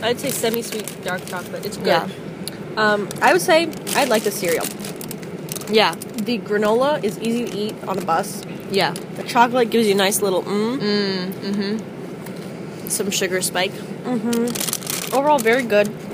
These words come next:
Speaker 1: How do you think it would, uh, work with milk?
Speaker 2: Yeah, um, I think it would work well with milk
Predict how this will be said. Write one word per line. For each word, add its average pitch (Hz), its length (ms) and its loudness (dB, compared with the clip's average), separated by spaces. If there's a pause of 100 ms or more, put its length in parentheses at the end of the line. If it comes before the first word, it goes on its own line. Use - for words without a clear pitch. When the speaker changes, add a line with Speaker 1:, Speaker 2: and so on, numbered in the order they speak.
(320)
Speaker 1:
How 277 100 0
do 330 60 2
you 339 60 0
think 339 160 -2
it - 20 -2
would, 247 160 0 (380)
uh, 196 200 4
work 185 160 -2
with 202 160 -4
milk? 185 260 2 (1400)
Speaker 2:
Yeah, 269 320 6 (160)
um, 277 200 4 (760)
I 269 100 4
think 415 200 0
it 587 60 8
would 494 140 8
work 269 200 4
well 208 180 8
with 214 100 2
milk 247 220 2